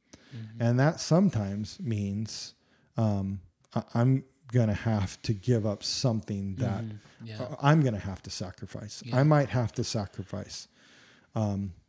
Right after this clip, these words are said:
Speaker 2: to, to be at the table
Speaker 1: Mm-hmm.
Speaker 2: of unity and to
Speaker 1: Yeah.
Speaker 2: keep the unity of the brother and sister in
Speaker 1: Mm-hmm.
Speaker 2: Christ. And so, um, that's, I think,
Speaker 1: Yeah.
Speaker 2: something we have to think more
Speaker 1: It's like
Speaker 2: about, is
Speaker 1: we're
Speaker 2: preserving the unity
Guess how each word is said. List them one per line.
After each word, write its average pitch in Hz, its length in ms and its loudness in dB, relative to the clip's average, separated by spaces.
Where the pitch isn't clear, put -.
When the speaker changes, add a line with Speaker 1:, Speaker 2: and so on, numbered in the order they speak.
Speaker 2:
to, 117 180 4
to 120 220 2
be 135 280 6
at 110 160 0
the 107 60 -2
table 98 560 -4
Speaker 1:
Mm-hmm. 117 180 -6
Speaker 2:
of 101 120 0
unity 98 460 -6
and 113 200 0
to 113 100 -4
Speaker 1:
Yeah. 113 80 -8
Speaker 2:
keep 160 360 4
the 117 80 0
unity 98 480 -4
of 104 180 -2
the 98 60 -10
brother 98 340 -2
and 95 80 -8
sister - 380 -10
in 95 100 -10
Speaker 1:
Mm-hmm. 117 120 -8
Speaker 2:
Christ. 110 300 -10
And 110 160 2
so, 110 360 2
um, 104 360 0
that's, 107 520 -2
I 113 120 2
think, 110 220 0
Speaker 1:
Yeah. 117 40 -6
Speaker 2:
something 101 320 0
we 95 120 -4
have 85 220 -8
to - 80 -14
think - 280 -10
more 101 100 -2
Speaker 1:
It's 117 160 0
like 131 160 4
Speaker 2:
about, - 160 -4
is 127 160 4
Speaker 1:
we're 113 200 4
Speaker 2:
preserving 147 520 8
the 131 100 4
unity 110 540 2